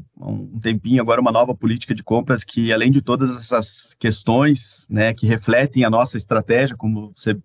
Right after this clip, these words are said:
bem falou, que reflete os nossos anseios futuros, a gente começou a incluir novos temas, né? Então, a gente fala um pouquinho aqui das,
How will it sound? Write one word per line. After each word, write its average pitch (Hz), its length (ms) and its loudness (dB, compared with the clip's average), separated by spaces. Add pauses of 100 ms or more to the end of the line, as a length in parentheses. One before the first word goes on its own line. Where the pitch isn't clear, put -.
bem 110 160 2
falou, 110 420 2 (500)
que 107 100 0
reflete 117 380 0
os 120 40 2
nossos 117 480 -2
anseios 120 920 0
futuros, 123 640 0 (380)
a - 80 -4
gente 120 200 -2
começou 135 280 0
a 143 40 4
incluir 147 520 4
novos 151 720 0
temas, 131 680 -2
né? 113 360 0
Então, 110 320 -2
a - 20 -2
gente 123 260 -6
fala 127 240 0
um 117 40 -4
pouquinho 120 360 -4
aqui 117 140 -6
das, 120 520 0